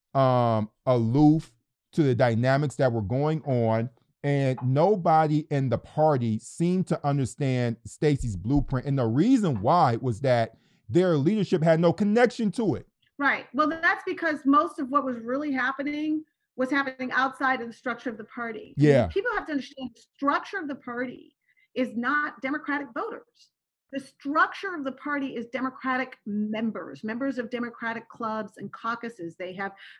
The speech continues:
Speaker 2: uh, you know, uh, uh, they have their little clubs and caucuses, and that floats up to a county d-, Democratic executive committee, and then it's committee chair people who choose the state, uh, chair, and then it's the state chairs who choose the national chair.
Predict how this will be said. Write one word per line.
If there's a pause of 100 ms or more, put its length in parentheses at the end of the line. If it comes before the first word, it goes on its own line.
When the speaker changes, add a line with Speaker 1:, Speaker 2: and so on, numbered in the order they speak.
Speaker 2:
uh,
you
know,
uh,
uh, (100)
they
have
their
little
clubs
and
caucuses,
and
that (160)
floats
up
to
a
county
d-, (140)
Democratic
executive (140)
committee, (220)
and
then
it's (120)
committee
chair
people
who
choose
the
state, (480)
uh,
chair, (140)
and
then
it's
the
state
chairs
who
choose
the
national
chair.